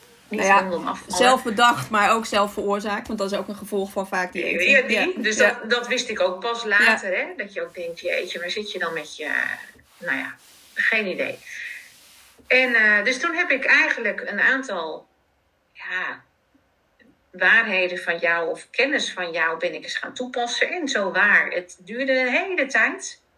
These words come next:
Speaker 1: Heel langzaamaan ging ik dus, eh, naar beneden... En, eh, ben ik dus onder de zeventig gekomen.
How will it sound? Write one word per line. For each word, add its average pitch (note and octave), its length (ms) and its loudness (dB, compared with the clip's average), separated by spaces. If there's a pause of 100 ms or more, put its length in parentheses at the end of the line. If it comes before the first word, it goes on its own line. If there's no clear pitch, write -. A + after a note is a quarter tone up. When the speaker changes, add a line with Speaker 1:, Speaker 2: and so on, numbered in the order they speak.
(220)
Speaker 1:
Heel F4+ 420 -2
langzaamaan B3+ 880 0 (240)
ging A#3 380 -6
ik G#3 220 -10
dus, - 540 -4
eh, E3 120 -10 (140)
naar C#3+ 160 -2
beneden... G3+ 600 0 (1400)
En, B3 340 2
eh, G3 180 0
ben C#4 160 4
ik G3 180 -4
dus F3 400 -2
onder E3+ 200 -6
de - 60 -8
zeventig - 640 0
gekomen. - 440 -12